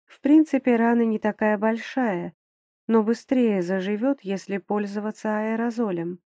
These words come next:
Не хотелось, чтобы Макар испытывал неудобства,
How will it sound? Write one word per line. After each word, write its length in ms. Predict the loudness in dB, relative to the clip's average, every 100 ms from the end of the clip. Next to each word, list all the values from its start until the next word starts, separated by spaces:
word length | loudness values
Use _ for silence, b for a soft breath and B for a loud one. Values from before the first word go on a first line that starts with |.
| _ _ _
Не 160 | 0 2
хотелось, 800 | 2 0 2 0 0 -2 -6 -12
чтобы 360 | _ -4 -2 -2
Макар 460 | -2 -4 -2 -2 -4
испытывал 640 | -8 -6 -6 -4 -4 -2
неудобства, 880 | -2 -2 -2 -2 -4 -8 -10 -8